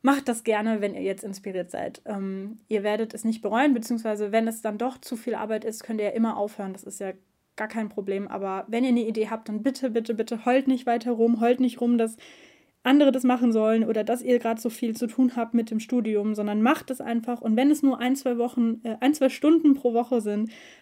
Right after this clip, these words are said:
äh, an denen ihr daran arbeitet, macht es einfach mal, probiert es aus und ihr werdet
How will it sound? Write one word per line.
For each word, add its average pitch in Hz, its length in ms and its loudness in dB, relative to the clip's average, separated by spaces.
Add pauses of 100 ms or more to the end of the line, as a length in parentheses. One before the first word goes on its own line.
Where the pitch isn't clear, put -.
(140)
äh, 240 100 0
an 220 300 2
denen 220 240 2
ihr 208 480 -4
daran 214 280 -4
arbeitet, 196 760 -8
macht 254 300 -4
es 240 80 -10
einfach 220 200 -6
mal, 214 140 -4
probiert 220 300 -2
es 220 100 -10
aus 214 280 -8
und 196 220 -12
ihr 208 100 -8
werdet 196 360 -6